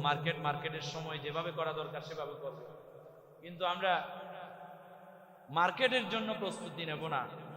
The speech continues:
ব্যবসা বাণিজ্য বেশি করার প্রস্তুতি নেব না, আমরা প্র-, পরকালীন ব্যবসা করার জন্য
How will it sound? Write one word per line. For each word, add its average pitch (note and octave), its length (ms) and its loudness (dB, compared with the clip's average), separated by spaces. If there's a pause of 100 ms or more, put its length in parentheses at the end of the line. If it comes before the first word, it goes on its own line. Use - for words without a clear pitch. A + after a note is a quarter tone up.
(220)
ব্যবসা F3+ 340 6
বাণিজ্য A3+ 320 6
বেশি G3+ 300 8
করার C4 280 10
প্রস্তুতি G#3+ 380 4
নেব F#3 220 6
না, D#3+ 200 8 (200)
আমরা G3 240 10
প্র-, G3+ 380 8
পরকালীন A#3+ 560 10
ব্যবসা B3 300 10
করার F#3+ 340 8
জন্য E3 380 2